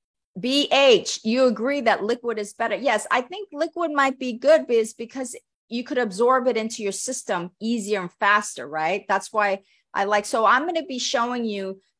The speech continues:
the liquid form of ginseng in the shows, okay? So that's coming up.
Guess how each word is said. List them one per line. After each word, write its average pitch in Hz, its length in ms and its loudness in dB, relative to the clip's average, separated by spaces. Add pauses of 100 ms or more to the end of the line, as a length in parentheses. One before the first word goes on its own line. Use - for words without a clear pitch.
the 185 80 -4
liquid 220 480 -2
form 196 400 -2
of 160 140 -8
ginseng 190 680 -6
in 180 120 -8
the 170 80 -6
shows, 160 540 -6
okay? 165 400 -2
So 175 360 -4
that's 196 240 0
coming 185 340 -6
up. 160 220 -2